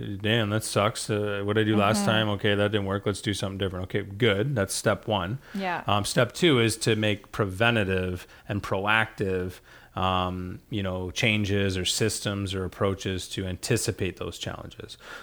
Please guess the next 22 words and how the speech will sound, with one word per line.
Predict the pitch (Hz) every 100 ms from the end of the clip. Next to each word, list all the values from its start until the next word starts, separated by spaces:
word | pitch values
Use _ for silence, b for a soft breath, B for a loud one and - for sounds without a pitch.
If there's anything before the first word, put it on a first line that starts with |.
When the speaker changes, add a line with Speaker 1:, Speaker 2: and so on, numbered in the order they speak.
| B
Speaker 1:
So | - 101
a |
great | 107 120
example | 110 113 107 110
in |
our | 110 117
business | 101 92 95 95 -
is, | 101 95
okay, | 98 95
Mother's | 92 104 98
Day | 90 95
is | 92
typically | - 92 - 92
the | 90
busiest | 98 92 92 -
weekend | 101 90 92
of |
the | 92
year | 110
for | 117 104
us. | 92 113 -
Speaker 2:
Yeah. | 95 85